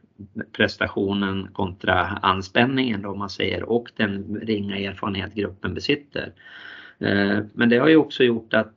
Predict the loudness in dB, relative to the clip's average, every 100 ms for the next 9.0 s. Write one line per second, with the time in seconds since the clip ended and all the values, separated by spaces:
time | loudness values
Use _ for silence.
0 | -16 -6 -2 2 2 4 2 0 0 0
1 | 2 2 2 0 -2 0 0 2 0 2
2 | 2 2 0 -2 -6 0 6 6 6 -2
3 | -10 -14 -6 2 2 2 2 2 0 2
4 | 2 2 0 2 4 4 4 4 4 2
5 | 2 2 4 4 2 2 2 2 2 2
6 | 0 0 6 6 6 4 0 -2 -6 -6
7 | -6 -6 -6 -6 -8 -16 -20 -8 -2 0
8 | 2 2 2 0 0 -2 4 4 6